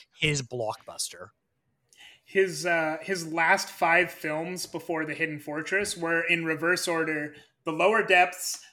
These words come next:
Speaker 2: Throne of Blood, I Live in Fear, Seven Samurai, and Ikiru,
Speaker 1: Yeah.
Speaker 2: which, like,
Speaker 1: <laughs>
Speaker 2: I've only seen two of those, and I only really know very much about three of those.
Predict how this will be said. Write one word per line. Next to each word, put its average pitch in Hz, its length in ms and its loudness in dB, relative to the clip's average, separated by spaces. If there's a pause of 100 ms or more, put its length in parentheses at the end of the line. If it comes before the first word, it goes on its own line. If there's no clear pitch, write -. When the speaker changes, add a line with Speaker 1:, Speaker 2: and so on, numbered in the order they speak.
(140)
Speaker 2:
Throne 190 280 4
of - 180 -2
Blood, 156 400 0 (120)
I 175 180 10
Live 190 260 6
in 175 180 4
Fear, 151 480 -2
Seven 175 460 4
Samurai, 160 680 2
and 156 120 -4
Ikiru, 143 500 -6
Speaker 1:
Yeah. - 0 - (500)
Speaker 2:
which, 185 460 0
like, - 280 4
Speaker 1:
<laughs> - 760 -8
Speaker 2:
I've 196 120 8
only 254 220 4
seen 233 380 0
two 208 220 4
of 165 140 0
those, 147 460 -6 (160)
and 175 100 2
I 185 100 8
only 233 240 4
really 196 360 6
know 180 340 2
very 170 320 2
much 156 400 2
about 160 400 0
three 160 220 0
of 180 120 2
those. 233 580 2